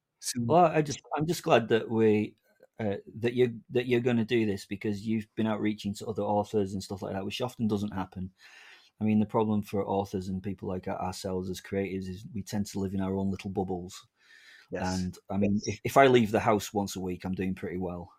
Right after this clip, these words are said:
Speaker 1: Yeah.
Speaker 2: So it's been, it's been great, 'cause I, uh, the interactions that you have with other people in our genre and beyond is, is gonna be, I,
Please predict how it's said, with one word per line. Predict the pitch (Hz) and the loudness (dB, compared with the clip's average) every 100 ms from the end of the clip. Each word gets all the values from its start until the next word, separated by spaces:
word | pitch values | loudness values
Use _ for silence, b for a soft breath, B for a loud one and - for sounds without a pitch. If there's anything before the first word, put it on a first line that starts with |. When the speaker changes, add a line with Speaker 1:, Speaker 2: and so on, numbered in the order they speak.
| - B B | -20 B B
Speaker 1:
Yeah. | B 98 B B | B -4 B B
Speaker 2:
So | - 101 | 0 0
it's | 98 - | 0 2
been, | 120 120 | 0 2
it's | 117 | 2
been | - 127 | 4 8
great, | 139 139 127 | 10 8 8
'cause | 120 | 2
I, | 113 - | 2 0
uh, | 117 - | -6 -2
the | 117 | 0
interactions | 135 - 139 131 - 104 | 2 4 4 4 2 0
that | 120 | 0
you | 110 | 2
have | 107 107 104 | 2 2 2
with | 107 | 2
other | 110 104 | 2 2
people | 110 107 | -2 0
in | 101 | 0
our | 104 | 2
genre | 101 104 107 104 98 | 2 2 4 4 0
and | 98 101 98 - - | -2 -2 -4 -8 -8
beyond | 101 110 107 98 | -4 -2 -2 -4
is, | 90 - - - | -10 -12 -20 -16
is | 101 90 - | -16 -16 -12
gonna | 107 | -10
be, | 98 - | -10 -12
I, | - | -14